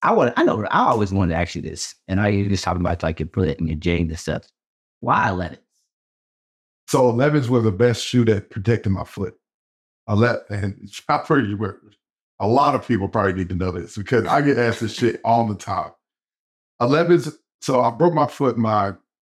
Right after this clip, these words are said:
Speaker 2: junior year in high school, my freshman year in college, and my junior year in college.
Speaker 1: Same foot?
Speaker 2: Uh, twice on left, twice on right.
Speaker 1: Got it.
Speaker 2: No, once on right. And, uh,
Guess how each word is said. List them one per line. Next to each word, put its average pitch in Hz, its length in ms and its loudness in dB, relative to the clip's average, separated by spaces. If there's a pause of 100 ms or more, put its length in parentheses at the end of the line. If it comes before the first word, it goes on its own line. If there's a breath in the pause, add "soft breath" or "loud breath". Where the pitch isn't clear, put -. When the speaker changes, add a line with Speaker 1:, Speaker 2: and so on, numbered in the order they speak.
Speaker 2:
junior 147 320 2
year 135 460 4
in 113 100 2
high 104 260 0
school, 92 460 -4
my 90 220 -6
freshman 113 520 -2
year 107 180 2
in 98 100 0
college, 87 460 -6
and 101 80 -2
my 95 140 0
junior 98 480 2
year 98 140 -2
in 95 240 -8 (160)
college. - 380 -6
Speaker 1:
Same 117 240 2
foot? 139 300 0 (600)
Speaker 2:
Uh, 98 340 -2 (500)
twice 147 300 0
on 123 140 0
left, 123 240 2
twice 107 280 -2
on 101 120 -2
right. 92 240 -6
Speaker 1:
Got 78 160 -6
it. - 140 -20
Speaker 2:
No, 123 180 2
once 117 320 0
on 87 80 -4
right. 90 200 -6 (920)
And, 110 600 2
uh, 98 520 0